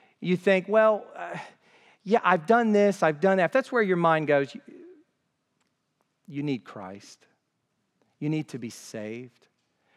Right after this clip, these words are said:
Because if that's where your mind goes, that should tell you right there immediately that you, you,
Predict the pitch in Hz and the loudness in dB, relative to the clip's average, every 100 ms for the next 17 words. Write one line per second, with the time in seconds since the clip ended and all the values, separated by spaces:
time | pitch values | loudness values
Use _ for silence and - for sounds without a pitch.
0 | _ 170 208 202 196 254 240 247 220 208 | _ 0 2 2 2 0 2 2 4 2
1 | 190 190 190 170 175 175 170 214 - 175 | 4 4 2 4 4 2 2 0 -2 -8
2 | - 185 165 143 165 151 147 127 139 143 | 0 2 2 0 -2 0 -2 -2 -2 -4
3 | 123 120 - - - 175 151 160 180 160 | -6 -8 -10 -14 0 0 2 -2 -4 -4
4 | 165 180 | -2 -2